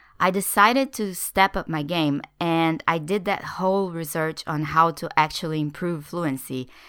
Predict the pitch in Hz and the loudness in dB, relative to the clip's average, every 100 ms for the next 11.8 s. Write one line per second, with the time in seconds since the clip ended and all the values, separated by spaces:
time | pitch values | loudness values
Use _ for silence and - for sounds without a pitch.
0 | - - 170 202 220 202 180 190 - 170 | -12 -4 2 4 4 2 4 2 2 2
1 | 160 151 147 - _ - - - 190 196 | 2 2 -2 -10 _ -20 -6 4 6 4
2 | 185 - - 175 175 160 143 147 - - | -4 -8 -8 -6 -4 -2 -4 -6 -10 -10
3 | - - _ _ _ _ - 180 180 185 | -14 -20 _ _ _ _ -4 -2 -2 -2
4 | 247 302 269 - - 208 208 - 190 156 | -2 0 -2 -4 2 2 2 0 2 2
5 | 156 160 156 151 - 196 - 165 151 143 | 0 0 0 -2 -6 -6 -4 -2 0 0
6 | 143 - 180 185 180 - 185 180 226 269 | 0 0 -2 0 -2 -4 -4 2 4 4
7 | 247 160 196 220 202 160 147 139 135 156 | 0 0 0 0 0 0 0 0 -6 -2
8 | 143 131 127 147 151 156 160 190 - 156 | 0 0 0 0 0 2 2 2 0 -8
9 | 180 165 131 131 _ - - _ - 165 | -6 -4 -6 -6 _ -20 -20 _ -4 0
10 | 165 190 208 185 170 165 156 156 175 190 | 2 2 2 0 0 0 -4 -4 -4 -6
11 | - 165 160 - 151 135 - - | -8 -6 -4 -2 -4 -4 -10 -16